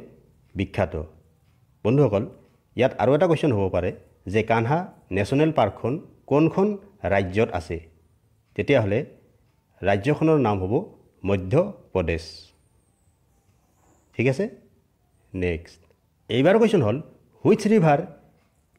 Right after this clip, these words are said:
ইন ইণ্ডিয়া ফ্ল'জ ইন এ ৰিফ্ট ভেলী?" ইয়াত সোধা হৈছে, ভাৰতৰ কোনখন নদী ৰিফ্ট ভেলীলৈ বৈ গৈছে? ইয়াত শুদ্ধ উত্তৰ হ'ব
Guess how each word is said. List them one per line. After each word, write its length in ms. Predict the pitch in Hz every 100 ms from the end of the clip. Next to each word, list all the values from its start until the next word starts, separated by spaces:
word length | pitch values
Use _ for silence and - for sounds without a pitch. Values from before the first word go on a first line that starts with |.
| _
ইন 180 | 151 214
ইণ্ডিয়া 600 | - 147 131 113 117 - -
ফ্ল'জ 480 | 180 139 139 - - _ -
ইন 200 | 143 151
এ 200 | 147 117
ৰিফ্ট 260 | 160 - - - -
ভেলী?" 280 | 101 95 80 - _ _ _ _ _ _ _ _ _ _ _
ইয়াত 180 | 101 104
সোধা 200 | 120 190
হৈছে, 300 | 160 95 127 - _ _ -
ভাৰতৰ 400 | 101 160 220 220
কোনখন 420 | 185 190 196 202
নদী 360 | 151 107 131 175 - _ _ 95
ৰিফ্ট 420 | 92 127 190 - - - _ -
ভেলীলৈ 420 | 117 131 135 196 - - _ -
বৈ 320 | 92 120 160
গৈছে? 460 | 165 110 98 - 80 _ _ _ _ _ _ _ _ _ _ _ _ _ _ _ _ _ _ _ _ _ _ _ _ -
ইয়াত 140 | 101 98 - _ -
শুদ্ধ 240 | 107 110
উত্তৰ 280 | 170 170 104
হ'ব 140 | 92